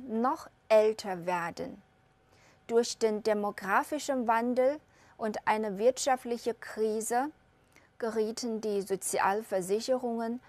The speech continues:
unter Druck. So zum Beispiel bei der Rente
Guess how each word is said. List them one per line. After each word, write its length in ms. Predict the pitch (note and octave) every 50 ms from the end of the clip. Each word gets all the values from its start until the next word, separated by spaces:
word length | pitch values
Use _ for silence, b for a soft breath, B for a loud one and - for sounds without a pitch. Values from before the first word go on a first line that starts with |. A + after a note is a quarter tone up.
| b b b b
unter 400 | - G#3 G#3+ A3+ A#3 - - G#3+ G3 _
Druck. 520 | - F#3+ F#3 G#3+ G#3 F#3 - - - - - _ _ _ _ _ _ _ _ _ _ b b b b b b b b b
So 220 | - - G3 - - -
zum 260 | - - A3 G3+ G3
Beispiel 600 | G#3 F#3 F#3 G3 - - - G3+ G#3 G#3 G#3+ A3
bei 200 | A3 - G3+ F#3+
der 280 | F#3+ G3+ F#3+ F#3+ F#3 G3
Rente 520 | F#3+ G3 G#3 A#3+ B3+ - C#4+ D4 D4+ D#4+